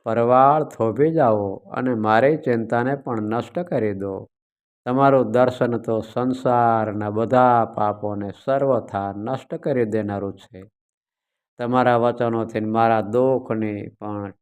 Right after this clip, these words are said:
ઠીક ઠીક શાંતિ થશે." મનુષ્યનું જ્યારે મહાભાગ્ય હોય છે, ત્યારે જ તમારા દર્શન થતા હોય છે.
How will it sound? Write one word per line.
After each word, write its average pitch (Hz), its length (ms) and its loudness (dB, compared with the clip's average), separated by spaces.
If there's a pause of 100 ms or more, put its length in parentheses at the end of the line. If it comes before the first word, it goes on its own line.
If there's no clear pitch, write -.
(1000)
ઠીક 160 220 -6
ઠીક 107 380 -6
શાંતિ 127 680 -2
થશે." 98 600 -14 (1120)
મનુષ્યનું 127 680 0
જ્યારે 123 340 4
મહાભાગ્ય 117 800 2
હોય 117 380 2
છે, 139 320 -4
ત્યારે 107 500 -4
જ 98 280 -10
તમારા 101 400 -6
દર્શન 110 520 -8
થતા 110 400 -8
હોય 98 320 -8
છે. 98 440 -16